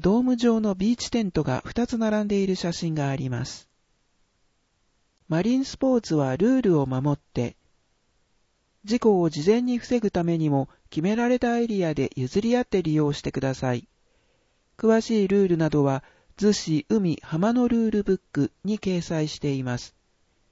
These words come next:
また、万が一の事故に備え、個人賠償責任保険に加入しましょう。逗子海浜のルールブックはこちら。キューアールコードが添えられています。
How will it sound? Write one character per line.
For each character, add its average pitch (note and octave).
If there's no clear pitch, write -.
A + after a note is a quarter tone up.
ま F3+
た、 E3+
万 A3+
が G#3+
一 F#3
の E3
事 G#3+
故 F#3+
に D#3+
備 D#3
え、 C#3
個 A3
人 F3+
賠 D3+
償 G#3+
責 G#3
任 B3+
保 B3
険 G#3
に D3
加 -
入 D3+
し D3
ま C#3
し -
ょ B2
う。 -
逗 A3
子 -
海 G#3
浜 E3+
の A3+
ル G#3
ー -
ル G3
ブ F#3
ッ F3
ク C#3+
は B2+
こ C3+
ち -
ら。 C3+
キ A#3
ュ B3
ー B3
ア -
ー B3
ル B3
コ A#3
ー G#3
ド D#3
が B2
添 C#3
え -
ら D#3
れ D3
て C#3
い C3+
ま B2+
す。 -